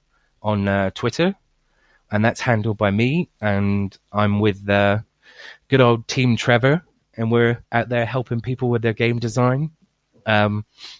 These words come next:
and you can just hit me up for any questions about the game. Um,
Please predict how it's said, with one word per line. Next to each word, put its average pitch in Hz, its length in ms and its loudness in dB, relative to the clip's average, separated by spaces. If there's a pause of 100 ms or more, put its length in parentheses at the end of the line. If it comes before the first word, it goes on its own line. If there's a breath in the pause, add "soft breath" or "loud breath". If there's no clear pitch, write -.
and 110 100 -2
you 110 60 0
can 98 60 -12
just - 180 -8
hit 120 120 -4
me 117 120 2
up - 140 -2
for 117 100 -2
any 110 340 -2 (380 soft breath)
questions 120 420 -2
about 113 200 0
the 107 60 -6
game. 143 460 0 (800)
Um, 107 420 0